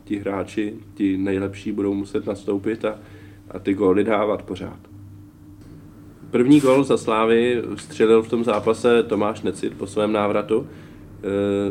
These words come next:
my, když jsme tady řešili příchod Necida před čtrnácti dny, tak jsme byli takový vesměs rozpačití z toho. Eh, nicméně Necit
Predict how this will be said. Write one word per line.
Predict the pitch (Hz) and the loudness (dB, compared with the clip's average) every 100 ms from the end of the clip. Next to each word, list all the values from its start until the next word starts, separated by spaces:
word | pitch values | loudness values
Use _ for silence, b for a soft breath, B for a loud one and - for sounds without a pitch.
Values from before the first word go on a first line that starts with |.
| 98 - - | -6 -10 -10
my, | 110 117 113 | -2 0 0
když | 110 107 | -2 -4
jsme | 120 113 | -2 0
tady | 110 113 | 2 2
řešili | 113 - 120 117 110 107 - - | 0 0 2 2 2 -2 -8 -12
příchod | - - 107 117 | -10 -10 -2 0
Necida | 110 104 113 110 110 | 0 0 0 0 0
před | 110 - | -4 -10
čtrnácti | 98 - 113 107 - 120 | -6 -4 -2 -4 -2 -2
dny, | 107 107 | 0 -2
tak | 104 107 | -2 -8
jsme | - - - - - 110 104 | -10 -20 -20 -20 -6 -2 2
byli | 113 110 | 2 2
takový | 110 - 110 110 | 0 -2 -2 0
vesměs | 110 - 117 104 | -2 -2 -4 -4
rozpačití | 98 - 107 110 104 110 | -6 -4 -4 -6 -10 -10
z | - | -6
toho. | 107 117 - B B B B B B - | -4 -4 -6 B B B B B B -10
Eh, | 104 101 101 101 101 98 | -4 -2 0 0 -2 -2
nicméně | 104 107 117 117 120 117 | -4 0 2 2 2 2
Necit | 107 101 107 117 117 | 0 0 0 -2 -4